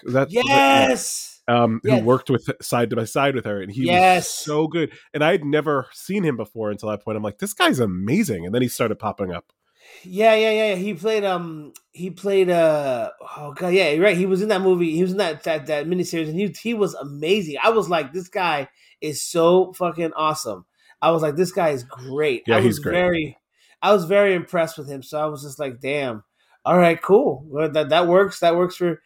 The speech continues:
Speaker 2: that works for me."
Speaker 1: Alexa
Speaker 2: But, uh,
Speaker 1: Demi's in it, who's also in Euphoria, which Euphoria is a big deal right now, which is,
Speaker 2: Mm-hmm.
Speaker 1: uh, um, H B O show, A twenty-four H B O show, um,
Speaker 2: <laughs>
Speaker 1: and she, she's also in this film as well. Uh,
Speaker 2: She plays Alexis, the
Speaker 1: yep, yep,
Speaker 2: girlfriend.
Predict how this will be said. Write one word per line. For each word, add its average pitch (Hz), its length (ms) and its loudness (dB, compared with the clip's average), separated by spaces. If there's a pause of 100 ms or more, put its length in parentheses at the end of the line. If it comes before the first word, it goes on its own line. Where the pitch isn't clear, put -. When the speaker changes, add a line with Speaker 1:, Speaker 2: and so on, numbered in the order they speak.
(220)
Speaker 2:
that 151 100 -2
works 180 160 -2
for 180 120 -4
me." 170 260 -2 (360)
Speaker 1:
Alexa 135 300 4
Speaker 2:
But, 180 180 6
uh, 170 60 4
Speaker 1:
Demi's 143 400 2
in 180 120 2
it, 214 180 0
who's 131 200 -2
also 123 380 0
in 110 160 0
Euphoria, 107 640 2
which 98 200 0
Euphoria 107 460 4
is 107 120 2
a 107 40 2
big 95 280 0
deal 101 260 4
right 117 180 6
now, 131 280 4
which 127 320 -2
is, 101 200 -2
Speaker 2:
Mm-hmm. 101 360 2 (440)
Speaker 1:
uh, 104 140 -4
um, 95 180 -4 (120)
H 113 240 -6
B 110 100 -4
O 110 60 -2
show, 135 260 -4
A 120 140 -2
twenty-four 120 500 -4
H 120 240 -6
B 123 100 0
O 120 100 4
show, 175 380 4 (380)
um, 120 160 2 (320)
Speaker 2:
<laughs> - 60 -20
Speaker 1:
and 117 180 -8
she, 120 320 -6
she's 117 320 -4
also 113 440 2
in 113 120 4
this 110 220 0
film 113 320 2
as 107 160 0
well. 107 400 2
Uh, 104 340 -2
Speaker 2:
She 101 100 -2
plays 190 200 2
Alexis, 175 640 0
the 156 100 -6
Speaker 1:
yep, 147 60 -6
yep, - 20 -8
Speaker 2:
girlfriend. - 540 0